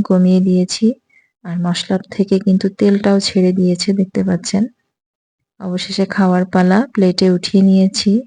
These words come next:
নিয়েছি নান রুটি। আপনারা যে কোনো কিছুর সাথে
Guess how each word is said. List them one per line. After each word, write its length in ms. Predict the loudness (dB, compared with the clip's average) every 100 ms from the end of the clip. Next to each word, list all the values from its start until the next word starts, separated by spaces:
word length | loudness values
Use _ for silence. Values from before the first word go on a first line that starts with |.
| _ _ -10
নিয়েছি 380 | -6 -6 -6 -2
নান 240 | 0 2 0
রুটি। 320 | 0 -2 -4 -4 _ _ _ _ _ -20
আপনারা 300 | -8 -2 -2
যে 140 | -2 0
কোনো 220 | 2 2
কিছুর 320 | 0 0 0
সাথে 260 | 0 -2